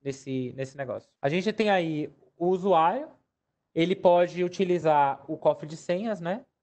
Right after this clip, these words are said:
pra entrega da senha, e ainda assim, a gente considera que é um nível de maturidade mais baixo, quando você faz a entrega da senha, ao invés de fazer o acesso através da sessão,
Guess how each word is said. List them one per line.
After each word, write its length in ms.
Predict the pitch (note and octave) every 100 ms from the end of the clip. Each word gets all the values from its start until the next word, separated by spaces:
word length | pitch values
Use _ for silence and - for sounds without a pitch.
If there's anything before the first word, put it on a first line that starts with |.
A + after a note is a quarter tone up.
| _
pra 120 | D3+
entrega 320 | D3+ D3+ D3 D3+
da 100 | D#3
senha, 420 | - F3 A3 - -
e 100 | F3
ainda 420 | F#3 A3 C#4 C#4
assim, 480 | C4 - G3+ B3+ - _ _ _ _ -
a 100 | D3+
gente 180 | F#3 -
considera 400 | G#3+ G3+ F#3 F#3
que 100 | F#3+
é 40 |
um 60 | F#3
nível 180 | F3+
de 80 | F3+
maturidade 500 | F3 F3 F3+ E3+ E3
mais 220 | E3 F3
baixo, 400 | D3+ C3 A#2+ -
quando 180 | C3+ C3+
você 440 | C3+ C#3 D3 C#3 C3 _ _ _
faz 280 | D3+ D#3+ D#3+
a 60 |
entrega 300 | D3+ D3+ D3
da 100 | C#3+
senha, 380 | C#3 D#3+ D3+ E3+
ao 100 | E3+
invés 340 | E3 D3+ E3+
de 60 | F3+
fazer 400 | D#3 D3+ C#3 D3+
o 140 | D#3+
acesso 640 | D#3 D3+ - C#3+ C#3+ - D#3 _ _
através 600 | C#3+ D3 D3+ B2+ C#3 C#3+
da 100 | D3+
sessão, 540 | - D#3 - B2 A2+